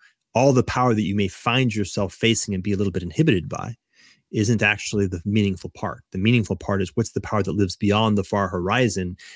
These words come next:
and can you become capable of actually forming the kind of collective, the kind of group, a group of people who can, who can trade with each other and connect with each other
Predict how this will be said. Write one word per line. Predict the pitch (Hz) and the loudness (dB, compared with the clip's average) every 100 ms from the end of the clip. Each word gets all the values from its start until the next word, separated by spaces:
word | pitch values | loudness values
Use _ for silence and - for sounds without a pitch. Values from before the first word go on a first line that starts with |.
| - - | -12 -6
and | 104 | -2
can | - 101 | 0 2
you | 98 123 | 4 4
become | 113 - 98 | 4 2 -2
capable | - 151 151 95 95 95 | 2 2 2 -2 0 0
of | 90 | 0
actually | 95 92 - 98 | -2 -2 -2 -2
forming | - - 147 151 147 117 | -4 0 4 6 6 4
the | 101 | 0
kind | - 135 135 120 | -2 0 2 2
of | 95 - | 0 -2
collective, | - 110 151 - 85 | 0 0 0 -4 -6
the | |
kind | - 110 104 | -2 0 2
of | 92 | 0
group, | 98 123 - - - - - - | 4 4 6 2 0 -10 -20 -2
a | 104 | 0
group | 92 120 135 | 4 4 4
of | 120 - | 0 2
people | 131 113 95 | 2 2 0
who | 113 | 0
can, | 104 98 101 _ 117 | 0 -2 -4 _ -2
who | 107 | 0
can | 98 | -2
trade | - 127 123 110 | 0 4 4 4
with | - | -2
each | 87 - | -4 -2
other | 113 - - _ - _ - | -2 -4 -14 _ -20 _ -8
and | 110 92 - | -4 -4 0
connect | 104 120 131 | 2 2 2
with | 113 92 | -4 -4
each | - | -6
other | 87 - | -8 -10